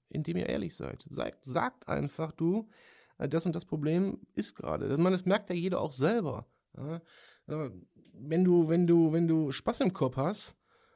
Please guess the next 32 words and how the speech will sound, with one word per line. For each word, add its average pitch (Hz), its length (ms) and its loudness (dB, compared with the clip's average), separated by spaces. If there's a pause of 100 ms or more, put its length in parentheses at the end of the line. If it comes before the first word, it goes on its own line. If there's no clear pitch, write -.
äh, 139 80 -2
mit 151 200 0
Spaß, - 280 -4
und 156 80 0
den 156 100 2
Spaß - 260 -4
meine 160 160 2
ich - 60 -4
jetzt 151 140 -4
nicht 147 120 -4
unbedingt 151 260 0
positiv, 156 520 -4
und 147 120 0
es 139 100 -4
geht 147 100 -4
ans 143 120 -2
Thema 139 220 -2
Selbstbefriedigung, 135 720 0
dann 143 120 4
merkt 175 220 -2
ja 156 80 -4
schon 139 140 -2
jeder 156 220 0
Mann 151 200 2
oder 135 120 0
jede 147 240 -2
Frau, 143 360 -2
ah, 120 200 0
das 156 240 -2
läuft 143 360 2
irgendwie - 300 -6
nicht. - 320 -14